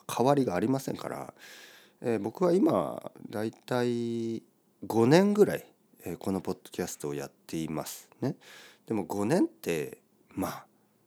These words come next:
あ、あのー、まだ子供ですよね。はい。まあ、五歳とは言いませんよ。まあ、僕の子供が、あのー、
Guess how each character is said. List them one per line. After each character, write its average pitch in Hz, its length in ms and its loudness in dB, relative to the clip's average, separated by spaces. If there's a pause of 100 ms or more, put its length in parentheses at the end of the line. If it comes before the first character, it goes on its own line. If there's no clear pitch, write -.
(420)
あ、 87 180 -8
あ 82 60 -6
の 76 560 -6
ー、 - 20 -12
ま 95 160 0
だ 127 320 -2 (220)
子 120 160 4
供 131 240 8
で 147 100 4
す 151 140 -4
よ - 80 -12
ね。 - 120 -18 (380)
は 76 200 -6
い。 - 120 -10 (800)
ま 123 120 2
あ、 - 80 -10 (120)
五 139 200 0
歳 285 320 0
と 107 160 0
は 82 100 6
言 80 100 -2
い 82 40 -4
ま 87 120 -2
せ - 140 -4
ん 67 100 -4
よ。 64 280 -14
ま 69 400 -10
あ、 - 80 -
僕 90 300 -8
の 120 120 0
子 113 220 -2
供 107 360 0
が、 101 640 0 (580)
あ 95 240 -6
の 82 540 -4
ー、 - 40 -14